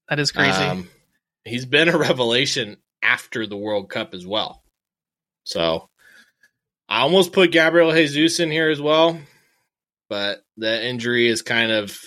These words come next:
Speaker 2: made me overlook him. Um, yeah, I mean, those
Speaker 1: Yeah,
Speaker 2: are
Speaker 1: when making these lists, you definitely have to pick players who have been healthy and been playing in the games.
Speaker 2: Yeah,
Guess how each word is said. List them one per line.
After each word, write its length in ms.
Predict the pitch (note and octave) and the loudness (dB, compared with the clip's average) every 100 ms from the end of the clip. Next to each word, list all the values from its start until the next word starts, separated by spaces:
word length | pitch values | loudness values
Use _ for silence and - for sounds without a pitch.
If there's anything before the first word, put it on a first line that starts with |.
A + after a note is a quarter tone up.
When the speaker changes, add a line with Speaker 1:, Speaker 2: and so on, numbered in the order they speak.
| - | -14
Speaker 2:
made 260 | G#2+ A2 G#2+ | -2 -2 0
me 120 | A2 | -2
overlook 440 | G#2+ G#2 G#2 A2 - | -2 -4 -4 -4 -2
him. 360 | B2+ C3 C3+ _ _ _ _ _ _ _ _ _ _ _ _ _ - _ _ _ | -4 -4 -8 _ _ _ _ _ _ _ _ _ _ _ _ _ -16 _ _ _
Um, 600 | - G2+ G2+ G2 F#2+ F2+ - _ _ _ _ _ _ _ _ _ _ - | -4 0 0 0 0 -2 -8 _ _ _ _ _ _ _ _ _ _ -4
yeah, 340 | F#2+ F#2 F2+ - _ | 2 2 0 -8 _
I 100 | E2 | -10
mean, 140 | G2 - | -6 -2
those 100 | D#3 | 2
Speaker 1:
Yeah, 140 | E3+ | 2
Speaker 2:
are 60 | F#3 | 2
Speaker 1:
when 80 | F#3+ | 2
making 240 | G#3+ G#3 | 2 2
these 180 | F3 D#3 | 0 2
lists, 240 | D#3 D3 | 0 0
you 60 | D#3 | 0
definitely 280 | E3+ F3 D#3+ | 0 0 -4
have 120 | D3 | -4
to 80 | D3+ | -4
pick 200 | D#3 - | -6 -4
players 340 | D3 C#3+ D3 | -2 -2 -2
who 60 | D3 | -6
have 80 | C#3+ | -4
been 100 | C#3+ | -2
healthy 360 | C#3+ C#3 C#3+ | -2 -2 -4
and 100 | C#3 | -6
been 160 | C#3+ C#3+ | -8 -10
playing 360 | - D3 C#3 | -6 -2 -2
in 100 | C3+ | -4
the 80 | C3 | -4
games. 440 | C3+ C3+ C3+ C#3 - _ _ | -4 -2 -4 -8 -10 _ _
Speaker 2:
Yeah, 260 | G#2 F#2 | -2 0